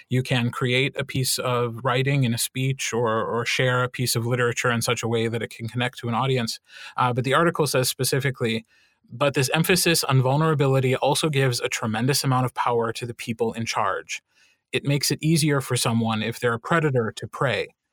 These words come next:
says Welty, who filed the Title nine complaint that led to Pober leaving George Mason. And I think that's part of, aside from the, the harassment itself, I think that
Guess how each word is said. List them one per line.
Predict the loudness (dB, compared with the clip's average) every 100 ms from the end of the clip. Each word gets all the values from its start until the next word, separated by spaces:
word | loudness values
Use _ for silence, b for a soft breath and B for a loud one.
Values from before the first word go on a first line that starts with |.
| _ -8
says | -2 -2 0
Welty, | -2 -2 -4 -8 -10 _
who | -4 -2
filed | 0 0 -2 -2
the |
Title | -2 -2 0
nine | 0 -2
complaint | -2 -2 0 0 0 -2
that | -2
led | -2 -2
to | -4
Pober | -2 -2 -2 -4
leaving | -4 -4 -4
George | -4 -6 -6
Mason. | -8 -8 -8 -12 -16 _ _ _ _ _ _ B B B B B
And | 2
I | 2
think | 4 2
that's | 2 2 2 -2 -6 _ _ _ -10
part | -2 0 0 0
of, | 0 0 -2 -6 -12 -18 _ _ _ _ _ _ _ -4
aside | 0 2 2 2
from | 2 2 4 2 2
the, | 0 2 -2 -4
the | -4 -4
harassment | 0 2 2 2 0 -2 -4
itself, | -6 0 2 0 -2 -4
I | -4
think | 0 0 0 -2
that | 0 2 0